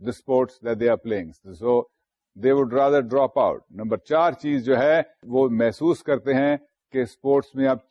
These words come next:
چیلنج نہیں رہا ان کے لیے، تھرل نہیں رہی۔ میں نے آپ کو بتایا تھا کہ ہم میں سے کچھ لوگ ایسے ہیں جو تھرل سیکرز ہیں اور کچھ لوگ ایسے ہیں جو تھرل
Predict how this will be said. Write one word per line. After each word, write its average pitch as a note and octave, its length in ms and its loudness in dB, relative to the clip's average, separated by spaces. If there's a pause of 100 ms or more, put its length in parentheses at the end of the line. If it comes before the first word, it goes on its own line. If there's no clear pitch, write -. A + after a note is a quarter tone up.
چیلنج C#3+ 420 -2
نہیں B2 340 0
رہا G#2 200 0
ان G#2+ 220 -4
کے G#2 140 -12
لیے، F#2 300 -10 (580)
تھرل D#3 200 0 (120)
نہیں D3 240 0
رہی۔ G#2+ 180 -4
میں A2 160 -8
نے A#2+ 80 -6
آپ A#2+ 180 -4
کو A2+ 80 -12
بتایا A2 360 0 (100)
تھا D3 160 4 (400)
کہ C3+ 140 -10
ہم C3 140 -2
میں C3+ 180 0
سے B2 180 -6
کچھ D3 220 -8
لوگ A#2+ 280 0
ایسے A2+ 280 -2
ہیں B2+ 180 -2 (360)
جو A#2 120 -2
تھرل D3+ 320 -8 (120)
سیکرز B2+ 420 -4
ہیں B2+ 160 0 (400)
اور A#2 80 0 (120)
کچھ C#3 240 -6
لوگ B2 180 0
ایسے A2+ 280 -2
ہیں A2 160 -6
جو A2+ 120 -4 (100)
تھرل A#2 180 -8